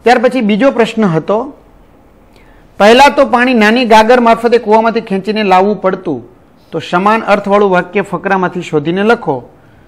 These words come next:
તો આ જ પહેલાનો જવાબ, એ જ પહેલો જવાબ, એ જ બીજો, કે પહેલા તો કુવેથી ચાકડી મારફતે પાણી ખેંચી લાવવું પડતું. ત્યાર પછી બાના વાડામાં છોડની કાળજી કેવી રીતે કરતા? બરોબર? તો જરૂર મુજબનું પાણી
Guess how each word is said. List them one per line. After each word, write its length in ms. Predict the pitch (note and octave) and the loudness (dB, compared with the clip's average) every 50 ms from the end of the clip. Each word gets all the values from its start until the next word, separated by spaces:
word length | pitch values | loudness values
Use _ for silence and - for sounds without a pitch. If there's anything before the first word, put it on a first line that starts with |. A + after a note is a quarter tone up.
| _ _ _ - | _ _ _ -10
તો 60 | - | -10
આ 260 | - - D3+ D#3+ F3+ | -6 -2 0 2 2
જ 40 | G3 - | 0 0
પહેલાનો 280 | - F3+ F3+ G3+ G3+ G3+ | 0 0 0 0 0 0
જવાબ, 340 | E3+ F#3 F#3+ F#3+ F#3+ - E3+ | 0 0 0 -2 -2 -2 -4
એ 100 | F3+ F#3+ | -4 -4
જ 120 | F3 - | -4 -4
પહેલો 240 | F3 F3 F3+ F#3+ F#3 | -4 -2 -2 -2 -2
જવાબ, 240 | D#3+ F#3 F#3 E3+ D#3+ | -2 -2 -2 0 0
એ 80 | F#3 | -2
જ 40 | F#3 | -2
બીજો, 340 | E3 E3+ F3+ E3 G3 G3 G3+ | -2 -2 -2 -2 -2 -2 -4
કે 240 | - - - - D3 | -8 -12 -10 -8 -4
પહેલા 340 | - - D#3 D#3+ E3+ F#3 F#3 | 0 2 4 4 4 4 2
તો 160 | F#3 F#3+ E3 | 0 -2 -8
કુવેથી 460 | - - D#3+ E3+ F3 F3 F3 F3+ F3+ | -6 -4 -4 -2 -2 -4 -4 -6 -8
ચાકડી 400 | F3+ - D#3 D3+ D3 G3 G3+ G#3 | -4 -2 -2 -2 -2 -2 -2 -2
મારફતે 420 | G3 E3+ E3 D3 - F3 D#3 E3+ | 0 -2 -2 -2 -4 -6 -6 -6
પાણી 280 | D3+ - D3 C#3+ D3+ D#3 | -6 -6 -8 -8 -8 -8
ખેંચી 300 | C#3 - C#3+ C#3 C3+ D3+ | -8 -8 -10 -8 -8 -6
લાવવું 300 | C#3 C3 B2+ B2+ B2+ B2 | -6 -6 -6 -6 -8 -10
પડતું. 360 | B2+ A2 G2+ - G#2 F2+ - _ _ _ _ _ _ _ _ _ _ _ _ _ _ _ _ _ _ _ _ _ _ _ _ _ _ | -12 -12 -12 -14 -16 -18 -18 _ _ _ _ _ _ _ _ _ _ _ _ _ _ _ _ _ _ _ _ _ _ _ _ _ _
ત્યાર 160 | - G3+ A3+ | 2 2 2
પછી 440 | A3 A#3 A3+ - B3 B3+ C4+ B3+ - - - _ _ _ _ _ _ _ _ _ _ _ _ _ _ _ _ _ _ - | 2 2 0 0 0 0 0 -2 -6 -12 -20 _ _ _ _ _ _ _ _ _ _ _ _ _ _ _ _ _ _ -4
બાના 400 | F3 E3 F3+ G3+ A#3 B3+ C4 B3 | 0 2 2 2 4 4 4 6
વાડામાં 340 | A3 G#3+ G#3+ A3+ A3+ A3+ | 6 4 4 2 0 -2
છોડની 340 | A3 - G3 G3 G3 A3 A3+ | -4 -4 -4 -4 -2 -4 -2
કાળજી 300 | - - G3 G3+ F#3+ A3 | 0 0 0 0 -2 -4
કેવી 260 | A3 - F#3+ G3+ G#3+ | -4 -2 -2 -2 -2
રીતે 160 | G3+ G3+ G#3+ G3 | -2 -4 -6 -8
કરતા? 420 | - F3 D#3+ E3 - D3 A2+ G#2 G#2 - _ _ _ _ _ _ _ _ _ _ _ _ _ _ _ _ - - | -6 -6 -8 -6 -8 -10 -10 -10 -12 -18 _ _ _ _ _ _ _ _ _ _ _ _ _ _ _ _ -4 0
બરોબર? 280 | F#3 B3+ B3 A#3 D#3 B2+ - - - - _ _ _ _ | 0 2 2 2 0 -2 -8 -18 -20 -20 _ _ _ _
તો 80 | - D3+ | -8 -4
જરૂર 260 | B2+ D3 E3 G3 G#3+ | 0 0 0 2 2
મુજબનું 440 | G3 G3 F3+ G3 G3 F#3+ G3+ G3+ G3+ | 0 0 -2 -2 -2 -2 -4 -6 -4
પાણી 440 | - D#3+ D3+ D#3+ G3 A#3+ C#4+ F4 | -2 -2 0 0 -2 -2 -4 -6